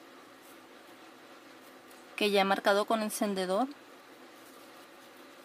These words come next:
Vamos a asegurarnos de que se crucen para que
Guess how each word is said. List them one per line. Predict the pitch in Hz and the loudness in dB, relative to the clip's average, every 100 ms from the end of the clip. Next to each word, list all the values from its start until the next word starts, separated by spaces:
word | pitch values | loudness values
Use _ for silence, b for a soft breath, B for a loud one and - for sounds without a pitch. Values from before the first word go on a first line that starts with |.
| - - - - - | -20 -20 -20 -10 0
Vamos | 202 | 2
a | 214 | 2
asegurarnos | - 226 190 190 214 | 0 4 6 6 0
de | 220 | -4
que | - | -4
se | 214 214 | -4 -6
crucen | - 247 214 - 240 262 | -4 -6 -6 -2 0 2
para | - 214 220 233 | 6 6 6 2
que | - 240 | 0 0